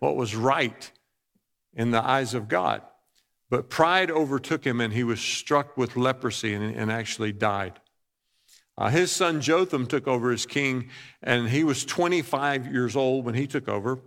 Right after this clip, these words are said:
He was Hezekiah's grandfather, and the Bible says that he walked steadfastly with God,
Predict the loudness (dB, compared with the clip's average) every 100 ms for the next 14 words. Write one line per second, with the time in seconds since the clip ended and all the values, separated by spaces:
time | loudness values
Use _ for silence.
0 | -2 0 2 0 0 0 0 -2 -2 -4
1 | -2 0 0 -2 -4 -4 -4 -6 -12 -18
2 | -16 -6 0 2 2 2 0 0 0 0
3 | 0 0 2 0 -2 -6 -2 0 0 0
4 | -2 0 0 0 0 0 0 2 2 0